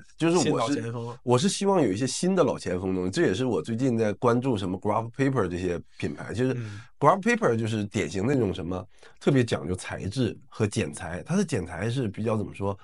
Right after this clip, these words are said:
Speaker 1: 宽松的，它是
Speaker 2: 对。
Speaker 1: 不是那种对你身材要求那么的高，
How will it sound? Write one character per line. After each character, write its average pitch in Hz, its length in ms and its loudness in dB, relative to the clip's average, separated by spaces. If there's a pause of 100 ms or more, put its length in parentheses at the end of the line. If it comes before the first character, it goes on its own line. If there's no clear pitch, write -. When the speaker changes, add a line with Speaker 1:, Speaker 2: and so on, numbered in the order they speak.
(120)
Speaker 1:
宽 135 160 0
松 127 260 0
的， 110 140 -2 (240)
它 - 140 -4
是 170 180 2
Speaker 2:
对。 123 60 -2 (100)
Speaker 1:
不 101 140 -6
是 170 160 2
那 175 180 4
种 90 260 0
对 147 140 4
你 82 240 0 (400)
身 143 300 0
材 117 160 0
要 127 200 4
求 117 160 -2
那 156 160 4
么 101 120 2
的 80 120 -4
高， 76 240 -6